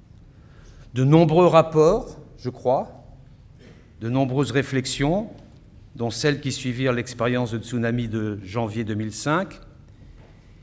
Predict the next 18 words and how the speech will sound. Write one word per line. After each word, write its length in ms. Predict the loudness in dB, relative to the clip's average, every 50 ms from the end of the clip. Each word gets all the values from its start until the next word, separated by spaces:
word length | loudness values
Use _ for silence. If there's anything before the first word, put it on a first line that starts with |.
| -20 -18 -14
et 80 | -12 -10
que 120 | -8 -8
connaissent 440 | -6 -4 -2 -2 -2 -2 -4 -6 -6
bien 480 | -2 0 0 2 2 2 0 0 -2 -6 -10 -16 -20 -20 -20 -20 -20 -20 -20 -20 -20 -16 -10
mon 80 | -10 -10
conseiller 440 | -6 -6 -6 -6 -4 -6 -4 -4
spécial 440 | -6 -6 -6 -8 -6 -4 -2 -2 -2
Jean-Claude 340 | -2 -2 -4 -4 -6 -6 -4
Mallet, 320 | -2 -2 -2 -2 -2 -4 -6
qui, 360 | -10 -10 -8 -8 -6 -6 -6
euh, 80 | -6 -8 -10 -12 -20 -20 -20 -20 -20 -20 -20 -20 -20 -20 -20 -20 -20 -20 -20 -20 -20 -20 -20 -20 -20 -20 -20
est, 120 | -16 -12 -10
euh, 120 | -10 -8
avec 280 | -8 -8 -10 -8 -6 -2
nous, 220 | -2 -2 -2 -4 -6 -12 -20 -20 -20 -20 -20 -20 -20 -20 -20 -16 -10
et 120 | -6 -6
Éric 200 | -4 -4 -4 -6
Chevalier, 640 | -6 -6 -6 -4 -4 -4 -4 -2 -4 -4 -4 -6 -8